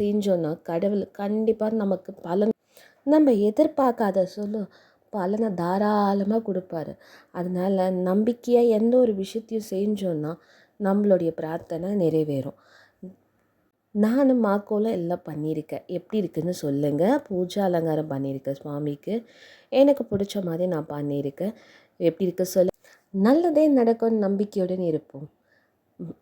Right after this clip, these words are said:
இந்த வீடியோ பிடிச்சிருந்தா லைக் பண்ணுங்க, ஷேர் பண்ணுங்க, சப்ஸ்கிரைப் பண்ணுங்க. நெக்ஸ்ட் வீடியோல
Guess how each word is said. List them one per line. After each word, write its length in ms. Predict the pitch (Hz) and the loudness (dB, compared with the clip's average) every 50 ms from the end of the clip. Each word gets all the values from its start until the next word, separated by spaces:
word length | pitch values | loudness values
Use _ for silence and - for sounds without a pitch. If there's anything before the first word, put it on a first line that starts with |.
| _ 226 | _ 2
இந்த 140 | 240 240 226 220 285 | 4 4 6 6 4
வீடியோ 260 | 339 359 392 392 370 - | 2 2 2 -2 -2 -2
பிடிச்சிருந்தா 480 | 339 330 330 330 - 302 311 302 302 302 294 269 240 | -4 -4 -4 -4 -4 -2 -2 -2 0 0 2 2 2
லைக் 160 | 254 262 - - 320 | 2 0 0 -2 -2
பண்ணுங்க, 340 | 330 320 330 320 330 330 320 302 311 | 0 0 0 0 0 0 0 0 0
ஷேர் 180 | 320 302 294 294 - | 0 0 0 0 -2
பண்ணுங்க, 320 | 262 254 254 262 254 262 262 254 - | -2 0 0 2 2 2 2 2 0
சப்ஸ்கிரைப் 440 | 254 240 233 - - 233 226 226 - 208 | -2 -4 -4 -2 0 0 0 0 -2 -6
பண்ணுங்க. 360 | 190 196 202 202 202 208 220 254 311 | -6 -4 -4 -2 -2 0 2 2 2
நெக்ஸ்ட் 240 | 359 349 - - - 302 | 2 0 -4 -8 -8 -6
வீடியோல 380 | 294 302 302 302 294 294 285 | -2 2 2 4 4 2 0